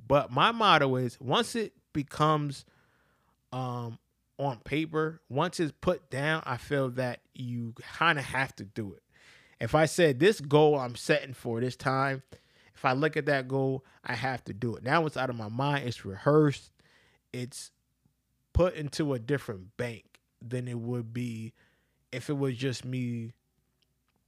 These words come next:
you know, just saying it to myself. Now I have to commit to that. And committing to that, it allows yourself to, you know, really,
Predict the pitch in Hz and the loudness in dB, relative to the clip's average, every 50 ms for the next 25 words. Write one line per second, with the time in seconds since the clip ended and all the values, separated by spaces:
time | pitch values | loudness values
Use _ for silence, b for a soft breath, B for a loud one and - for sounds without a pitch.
0 | _ _ _ _ _ _ - - - 135 139 135 135 127 120 104 - 131 110 - | _ _ _ _ _ _ -18 -10 -4 -2 0 2 2 0 0 -2 -2 -4 -4 -4
1 | - - - 147 151 147 143 139 127 120 - - - 123 113 101 92 - - - | -4 0 4 4 4 4 2 0 -4 -6 -8 -6 -6 -6 -6 -6 -12 -12 -10 -10
2 | - 90 - - - _ 110 113 127 151 170 170 151 143 135 131 131 123 - - | -10 -10 -12 -18 -20 _ -8 -2 0 2 2 2 2 0 -2 -2 -4 -4 -6 -12
3 | - - 107 143 160 - - - - - - - _ _ _ _ _ _ _ _ | -16 -12 -10 -10 -10 -10 -12 -18 -18 -18 -20 -20 _ _ _ _ _ _ _ _
4 | _ - - - - 127 143 139 127 - - 139 123 127 165 185 190 202 185 - | _ -20 -20 -12 -4 -2 -2 -2 -2 -2 -2 -2 0 2 0 0 0 0 -2 0
5 | - 135 123 117 117 117 - - _ _ _ _ _ _ _ - 135 135 - - | 0 0 0 0 -2 -4 -8 -10 _ _ _ _ _ _ _ -6 -6 -6 -6 -6
6 | 117 117 127 143 147 156 170 175 165 143 127 147 147 131 - - 143 127 123 120 | -8 -4 0 2 6 6 8 8 6 6 4 4 2 2 2 2 0 2 2 0
7 | 117 - - - 131 123 113 110 104 76 - _ _ _ _ _ _ _ _ _ | -4 -6 -6 -4 -2 -2 -2 -4 -6 -10 -14 _ _ _ _ _ _ _ _ _
8 | _ - 135 131 131 127 120 113 117 135 139 131 127 120 117 113 107 | _ -6 -4 -2 0 0 -2 0 0 0 0 0 0 -2 -2 -4 -6